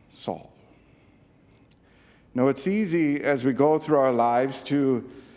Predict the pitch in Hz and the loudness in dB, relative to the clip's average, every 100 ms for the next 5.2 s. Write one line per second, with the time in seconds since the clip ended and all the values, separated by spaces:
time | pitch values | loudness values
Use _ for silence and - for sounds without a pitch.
0 | - _ - 175 123 165 - 180 165 160 | -20 _ -4 -2 0 0 4 4 6 2
1 | - 123 - 127 110 123 - 110 - 240 | 2 0 2 0 0 -4 0 -2 0 -2
2 | 214 214 196 254 247 - 220 190 208 196 | -2 -2 -2 0 0 0 -2 0 -2 0
3 | 208 214 190 131 143 160 139 180 120 - | -2 0 0 2 2 2 0 2 0 -4
4 | - - - - 135 165 170 170 175 117 | -14 -20 -20 -2 0 2 2 2 2 0
5 | 95 | -4